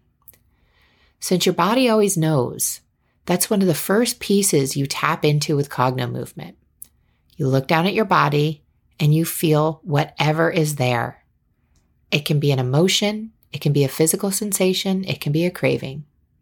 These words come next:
This is also where you're going to keep ninety-five to ninety-nine percent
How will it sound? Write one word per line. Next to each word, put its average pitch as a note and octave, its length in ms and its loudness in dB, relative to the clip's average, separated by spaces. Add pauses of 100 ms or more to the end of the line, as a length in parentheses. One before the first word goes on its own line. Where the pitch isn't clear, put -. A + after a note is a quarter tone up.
(800)
This F3+ 180 2
is F3+ 100 2
also G#3+ 420 2
where E3 260 2
you're G3 180 2
going F3 320 -2
to - 100 -10
keep C#3+ 380 -4 (160)
ninety-five D#3+ 960 0
to - 100 -4
ninety-nine D3 580 2
percent D3+ 480 -2